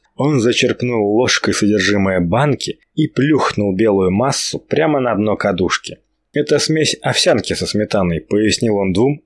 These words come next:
ошалевшим приятелям. Владимира снова затошнило. Прожорливые личинки скользнули к рыхлой овсяной кучке и, встав кружком, словно розовые поросята, прямо на четвереньках,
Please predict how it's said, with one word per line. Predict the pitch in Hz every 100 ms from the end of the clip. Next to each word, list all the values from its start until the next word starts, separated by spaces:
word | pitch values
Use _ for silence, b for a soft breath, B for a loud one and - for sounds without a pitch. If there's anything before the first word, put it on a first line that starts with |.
| _
ошалевшим | 147 151 - 131 123 113 101 - 101
приятелям. | 95 101 98 87 85 82 - _ _
Владимира | 92 98 113 143 147 151
снова | - 101 92 85
затошнило. | 85 80 82 - 92 85 76 _ -
Прожорливые | 98 87 82 139 147 135 123 123 117
личинки | 117 - - 107 87 - -
скользнули | - - - 139 135 123 143 127 98
к | 92 120
рыхлой | 123 123 - 92 92 92 -
овсяной | 98 - 104 92 87 80
кучке | - 120 - - - _
и, | 120
встав | 113 - 139 127 -
кружком, | - 127 - - - 101 76 -
словно | - 104 98 90
розовые | 90 190 226 190 170
поросята, | 160 151 143 - 117 90 - - _
прямо | 120 117 90
на | 87
четвереньках, | - - 104 110 127 101 87